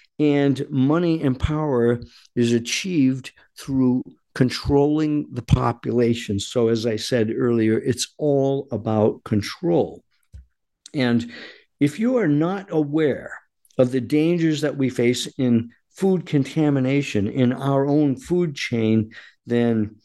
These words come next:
you could die at a much younger age. You could suffer. You could be injected with things, or you could consume by eating things that can truly destroy you,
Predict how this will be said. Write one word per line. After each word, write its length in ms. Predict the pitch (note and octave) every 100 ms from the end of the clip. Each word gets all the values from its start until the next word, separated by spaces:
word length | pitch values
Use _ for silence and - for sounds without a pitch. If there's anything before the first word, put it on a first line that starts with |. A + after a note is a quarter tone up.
| _ _ -
you 720 | C#3 B2 F3 F#3+ C3 B2 B2 - -
could 540 | - D3 C3 A#2 A#2+ - -
die 500 | A2+ C3 C3+ C3+ C3+ C3+
at 120 | B2+
a 80 | A#2
much 360 | G#2 C#3 E3+ -
younger 400 | B2+ A#2 G#2+ G#2+
age. 460 | G#2 G#2+ A2 G#2+ -
You 220 | C3+ C#3+
could 240 | D3+ A#2+ G#2
suffer. 680 | - D3 D3+ - D3 D3 D3 - -
You 280 | - D#3 B3
could 400 | C4 E3 B2+ A#2
be 160 | C3+ C#3
injected 720 | A#2+ G#2 C3 D3+ E3 C3 A2+
with 260 | A2 A2 -
things, 320 | A#2 C3+ A#2+
or 80 | A#2
you 180 | B2+
could 220 | C#3+ C3 -
consume 720 | A#2+ A2 - D#3+ G#3 D3 B2
by 160 | A2+
eating 560 | A#2 A#2+ G#3 C4 G3+ B2
things 720 | - G#2 F2 F2+ C#3 E3 - - - - - _ _ _ _ -
that 340 | A#2+ D3+ F3+
can 260 | - D3 B2+
truly 800 | - - E3 E3+ F3 E3 E3+ B2+
destroy 560 | B2 A#2+ - C#3 C#3+
you, 460 | C3+ A#2 A#2+ A#2+